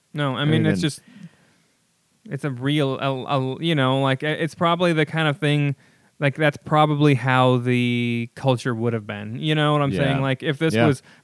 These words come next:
Speaker 1: brought into the real
Speaker 2: It
Speaker 1: world.
Speaker 2: makes sense for the
Speaker 1: Yeah.
Speaker 2: world.
Speaker 1: Yep. I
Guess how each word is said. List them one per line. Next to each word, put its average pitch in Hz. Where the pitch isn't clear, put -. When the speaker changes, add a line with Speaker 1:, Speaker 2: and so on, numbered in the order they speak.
Speaker 1:
brought 151
into 147
the 135
real 135
Speaker 2:
It 147
Speaker 1:
world. 139
Speaker 2:
makes 135
sense 110
for 104
the 90
Speaker 1:
Yeah. 131
Speaker 2:
world. 139
Speaker 1:
Yep. 170
I -